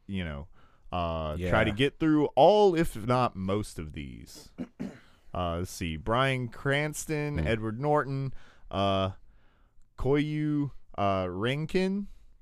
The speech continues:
Speaker 1: uh, who plays Atari in the movie. Uh, let's see, Bob Balaban, Jeff Goldblum, Bill Murray, of fucking course.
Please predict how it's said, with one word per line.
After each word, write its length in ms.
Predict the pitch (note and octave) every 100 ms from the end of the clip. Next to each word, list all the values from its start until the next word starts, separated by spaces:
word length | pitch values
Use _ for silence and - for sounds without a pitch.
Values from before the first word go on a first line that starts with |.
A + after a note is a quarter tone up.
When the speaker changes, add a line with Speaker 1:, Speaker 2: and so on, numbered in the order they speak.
| - - -
Speaker 1:
uh, 340 | G2 F#2 F2+
who 120 | F#2+
plays 240 | E2+ G#2+ F2
Atari 440 | - G2+ A2+ B2
in 80 | C3+
the 60 | C#3+
movie. 360 | D#3+ G#3+ G#3+ - - _ - -
Uh, 460 | F2 F2 E2+ E2+ E2+
let's 100 | F2 - - -
see, 260 | - G2
Bob 460 | E2 A2 A#2 A2+ G2
Balaban, 880 | A2 A#2+ B2 B2 C3 C#3+ D3+ E3 E3+ - - - _ - - _ -
Jeff 240 | A#2 A2+
Goldblum, 560 | - A2 B2 C#3+ D3 D3
Bill 160 | B2 A#2
Murray, 360 | G#2+ G2+ B2 A#2+
of 120 | F2+
fucking 520 | - - F2 - E2
course. 380 | - F2+ A2+